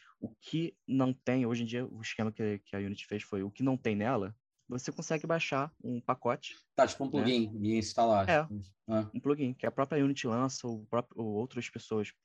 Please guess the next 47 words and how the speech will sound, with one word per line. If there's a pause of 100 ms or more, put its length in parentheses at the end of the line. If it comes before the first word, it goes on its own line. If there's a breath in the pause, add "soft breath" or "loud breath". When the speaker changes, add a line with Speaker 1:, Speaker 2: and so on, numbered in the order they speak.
(120)
Speaker 1:
programadores,
desenvolvem,
lançam
e
vendem
na (300 soft breath)
Unity
Asset
Store,
que
você
Speaker 2:
Uhum.
Speaker 1:
pode... (600 soft breath)
Tem
gente
que (640)
cria
um
pacote,
ah,
monte
seu (120)
jogo
de
R
P
G, (560)
é,
instantâneo,
só
tem
que
botar
personagem,
diálogo
e
tudo
mais,
então
pronto,
tem
um
pacote
desse,
com
certeza
tem.